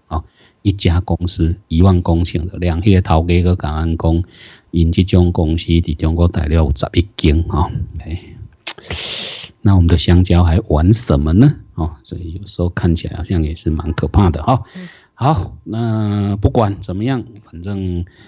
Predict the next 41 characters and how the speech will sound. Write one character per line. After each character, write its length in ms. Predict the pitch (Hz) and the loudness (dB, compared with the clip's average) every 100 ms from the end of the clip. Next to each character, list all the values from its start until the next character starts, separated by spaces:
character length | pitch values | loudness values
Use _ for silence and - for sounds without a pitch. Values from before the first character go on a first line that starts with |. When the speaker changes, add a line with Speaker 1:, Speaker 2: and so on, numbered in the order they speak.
| _ - | _ -10
Speaker 1:
一 100 | 90 | -2
定 140 | 104 | 0
要 140 | 98 | 2
认 180 | 98 98 | 2 2
清 220 | 92 92 | 2 -2
自 180 | 107 160 | 2 2
己 160 | 127 85 | 2 0
的 100 | 92 | -4
优 200 | 104 127 | 0 0
势 180 | - 127 | 2 0
在 200 | 113 101 | 0 0
哪 140 | 95 | 2
里 220 | 110 90 - - - - - | 2 2 -6 -20 -18 -20 -12
啊， 360 | 82 82 76 - | -6 -6 -6 -4
一 140 | 85 | -2
昧 180 | 92 104 | 2 2
的 120 | 87 | 0
去 180 | 82 85 | -4 -4
害 180 | 80 95 | 0 2
怕 240 | 90 95 - | 2 0 -4
也 100 | 71 | -14
是 220 | 71 - | -14 -10
没 160 | 82 76 | -8 -6
有 140 | 76 | -4
用 220 | 90 113 90 | 0 0 -2
的， 120 | 76 _ | -8 _
一 120 | 82 | -4
昧 180 | 95 90 | -2 -2
去 300 | - 92 80 | 0 -2 -2
说 240 | - 90 | 0 0
别 160 | 90 85 | 2 2
人 140 | 85 | 0
的 100 | 78 | 0
坏 160 | - 123 | 2 4
话 240 | 120 120 - | 4 2 -4
也 160 | 73 71 | -20 -18
是 280 | 90 82 73 | -14 -14 -12
没 100 | 85 | -10
有 120 | 85 | -6
用 220 | 117 113 | -4 -2
的， 140 | 90 | -4